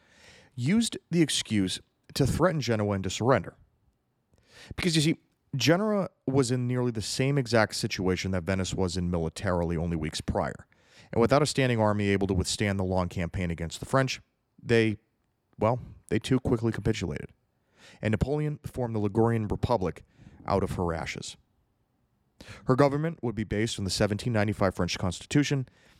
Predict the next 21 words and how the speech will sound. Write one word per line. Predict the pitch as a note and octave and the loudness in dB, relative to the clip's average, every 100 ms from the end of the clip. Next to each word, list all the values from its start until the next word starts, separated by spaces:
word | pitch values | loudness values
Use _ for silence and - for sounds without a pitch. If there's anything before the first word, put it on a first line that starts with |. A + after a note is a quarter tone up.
| _ | _
and | C3+ D3 | -2 0
Napoleon | C3 B2 A#2+ A2+ | 2 2 2 2
would | A2+ | 0
use | G#2 G#2+ F#2+ | 0 0 2
the | G#2+ | 0
occasion | - F2+ E2+ E2+ | 2 0 0 -2
to | |
further | F2 F2+ F2 | -2 0 0
expand | E2+ - F#2 E2+ | 0 -4 -2 -4
France's, | - B2+ A#2 E2 E2+ - - _ - | 0 2 2 -2 -6 -8 -16 _ -6
and | E2 D2+ - | -6 -6 -8
his | F#2 D#2 | -6 0
own, | A2 F2+ E2 - - _ - | 2 2 0 -6 -18 _ -8
influence | A2 F#2 F#2+ D#2+ - - | -8 -4 -4 -4 -4 -10
in | - E2+ | -6 -4
Italy. | F#2+ - - _ _ _ _ _ _ _ _ _ _ _ _ _ _ _ _ _ _ - - - | -4 -6 -12 _ _ _ _ _ _ _ _ _ _ _ _ _ _ _ _ _ _ -20 -20 -2
And | D3+ | 2
it's | D3+ | 2
at | F3 | 2
this | G#3+ | 2
point | - F#3+ D#3 | 0 0 0